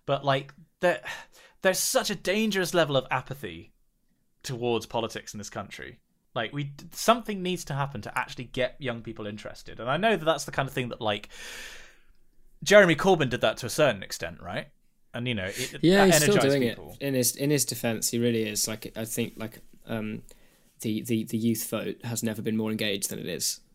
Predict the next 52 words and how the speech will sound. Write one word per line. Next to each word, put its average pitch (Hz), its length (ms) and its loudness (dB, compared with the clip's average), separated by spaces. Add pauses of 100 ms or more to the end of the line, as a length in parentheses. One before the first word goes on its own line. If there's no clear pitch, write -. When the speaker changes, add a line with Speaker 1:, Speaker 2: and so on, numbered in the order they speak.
Speaker 2:
currently. - 460 -8 (800)
Um, 104 300 -2
I 110 80 -6
feel 113 180 -2
like 104 320 -6 (320)
the, 113 540 -4
the, 117 140 -6
the 113 280 -4 (180)
primary 117 440 0
criticism 113 480 -6
that 92 80 -12
people 107 200 -10
are 110 40 -8
giving 107 180 -8
for 104 80 -12
Corbyn 110 280 0
at - 40 -8
the 110 60 -8
moment 107 300 -6
is 104 100 -8
they 107 80 -8
just 104 160 -4
think 113 140 0
he's 113 120 -2
a 107 60 0
weak 113 240 -2
leader, 113 400 0 (100)
and 104 200 -8
the, 110 80 -4 (180)
the 113 80 -2
main 113 260 2
reason 113 280 2
for 101 120 -10
that 98 260 -4
is - 220 -4 (180)
from 107 400 -8 (320)
Prime 113 200 -2
Minister's 107 220 -2
Question - 340 -4
Time, 107 300 -8
Prime 107 160 -6
Minister's 107 240 -2
Question - 280 -6
Time 101 200 -8
sometime 107 340 -4
last 104 280 -2
year. 101 260 0 (380)
He - 100 -4
was 117 100 4
asked 110 180 4
the 110 80 0
question, 104 480 -2